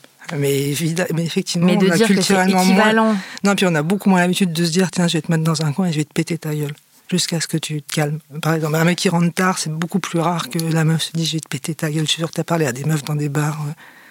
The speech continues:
Speaker 1: C'est plus rare, c'est tout, quoi.
Speaker 2: Mm.
Speaker 1: Et c'est pas physique. Parce que si on voulait se mettre avec des tout petits mecs, euh,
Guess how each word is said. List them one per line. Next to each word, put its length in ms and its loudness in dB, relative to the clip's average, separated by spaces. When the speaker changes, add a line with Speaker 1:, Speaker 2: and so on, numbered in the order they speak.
Speaker 1:
C'est 120 -2
plus 140 2
rare, 280 -2
c'est 180 -4
tout, 140 -4
quoi. 200 -8
Speaker 2:
Mm. 80 0
Speaker 1:
Et 80 0
c'est 100 -2
pas 140 0
physique. 400 -2
Parce 100 -6
que 80 0
si 140 0
on 40 2
voulait 140 2
se 100 -4
mettre 160 0
avec 120 -2
des 80 0
tout 140 -8
petits 180 -6
mecs, 340 -2
euh, 120 2